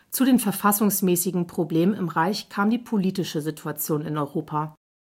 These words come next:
Diese war in erster Linie geprägt durch den Gegensatz von Habsburg und Frankreich. Kaiser Karl der Fünfte und der französische König Franz der Erste führten zwischen fünfzehnhunderteinundzwanzig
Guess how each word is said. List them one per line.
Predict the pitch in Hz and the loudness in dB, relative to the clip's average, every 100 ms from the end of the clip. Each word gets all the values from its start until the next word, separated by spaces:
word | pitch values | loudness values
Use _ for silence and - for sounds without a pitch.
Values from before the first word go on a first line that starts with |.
| _ | _
Diese | 190 185 185 | 0 2 6
war | 175 | 4
in | 190 | 4
erster | 175 175 180 | 0 0 0
Linie | 175 185 185 | 2 2 2
geprägt | 185 - 180 190 190 | -2 -2 0 0 -2
durch | 165 | -6
den | 175 160 | -4 -2
Gegensatz | 170 185 208 202 196 - | 0 2 2 0 -2 -4
von | 165 139 | -4 0
Habsburg | 160 - - 208 208 254 | 0 0 -4 -2 -2 -2
und | 233 | -4
Frankreich. | - 160 165 - 131 127 - _ _ _ _ _ - | -2 -4 -4 -8 -10 -10 -16 _ _ _ _ _ -2
Kaiser | 170 190 196 | 0 2 0
Karl | - 180 | 0 0
der | 156 | 0
Fünfte | - 196 196 - 240 254 | 2 0 0 0 0 0
und | 185 | -2
der | 170 | -4
französische | - 170 170 196 208 202 160 | 0 -2 0 0 -2 -2 -6
König | - 180 185 185 | -2 0 0 -4
Franz | - 160 185 - | -6 -2 -2 -2
der | 143 | -4
Erste | 170 160 156 202 208 208 _ _ | -4 -4 -4 -4 -4 -6 _ _
führten | _ - 226 233 262 | _ -2 0 2 0
zwischen | 262 185 - 185 | 0 -2 0 -2
fünfzehnhunderteinundzwanzig | - 220 220 233 185 196 175 160 165 160 - 160 185 208 226 - | 0 -2 0 -4 0 0 0 -4 -2 -2 -2 -2 -2 -2 -4 -6